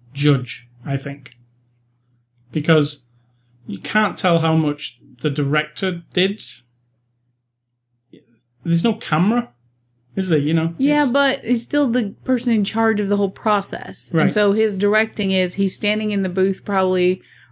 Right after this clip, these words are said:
Speaker 2: or in the room telling them how to do their line. I mean, I'm assuming we've seen it with other directors
Speaker 1: Yeah.
Speaker 2: with animated things, telling them what he wants from the, you know, performances. And then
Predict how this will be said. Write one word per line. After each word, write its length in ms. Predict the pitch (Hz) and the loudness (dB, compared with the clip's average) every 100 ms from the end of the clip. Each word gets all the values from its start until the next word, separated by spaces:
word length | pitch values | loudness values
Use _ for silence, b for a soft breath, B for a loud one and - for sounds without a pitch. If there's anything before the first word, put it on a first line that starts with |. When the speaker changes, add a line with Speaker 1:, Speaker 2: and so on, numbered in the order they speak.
| - | -2
Speaker 2:
or 80 | |
in 60 | 190 | 0
the 80 | 185 | 2
room 320 | 185 185 180 | 2 0 0
telling 360 | 190 190 180 175 | -2 -2 -2 -2
them 160 | 175 | -2
how 140 | 180 180 | 0 -2
to 80 | |
do 260 | 165 175 175 | -2 -4 -2
their 220 | 165 165 | -2 -2
line. 200 | 165 190 - | -2 -4 0
I 60 | |
mean, 160 | 185 180 | 0 2
I'm 140 | 170 | 2
assuming 420 | 170 - 180 156 156 | 0 0 -2 -2 -2
we've 180 | 160 | -4
seen 180 | - 180 | -4 -4
it 60 | 165 | -4
with 140 | 165 | -2
other 180 | 165 160 | -2 -2
directors 520 | 160 160 185 160 160 | -2 0 2 2 0
Speaker 1:
Yeah. 40 | 165 | -2
Speaker 2:
with 120 | 160 | -2
animated 580 | 165 151 151 151 151 - | -2 -2 -4 -4 -6 -4
things, 380 | 170 170 180 - B B B B - | -4 -4 -6 -10 B B B B -6
telling 320 | - 196 190 | 0 2 4
them 300 | 180 170 151 - | 2 0 -2 -4
what 140 | 170 | -2
he 60 | 165 | 0
wants 500 | 185 175 - - _ _ _ _ | 2 0 -2 -6 _ _ _ _
from 300 | - 165 160 | -6 -2 0
the, 240 | 151 147 - _ _ - | -2 -4 -8 _ _ -6
you 80 | |
know, 60 | 143 | -6
performances. 1000 | 160 151 196 190 180 - 170 170 165 160 | -4 -2 2 2 2 0 0 0 -2 -4
And 260 | - 160 | -4 -4
then 460 | 165 160 156 156 156 | 0 0 -2 -2 -6